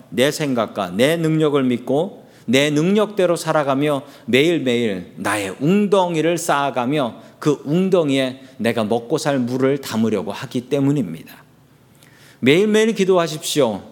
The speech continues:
"주님, 악에서 구하여 주시옵소서."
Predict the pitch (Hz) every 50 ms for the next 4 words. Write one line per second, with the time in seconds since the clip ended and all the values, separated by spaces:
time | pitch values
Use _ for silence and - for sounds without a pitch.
0 | - - - - - 160 160 160 156 135 113 98 95 - - - _ - 104 110
1 | - 127 117 110 - 139 127 - 123 120 113 110 110 117 127 123 135 123 - -
2 | 135 131 113 - - 123 104 - - 101 95 95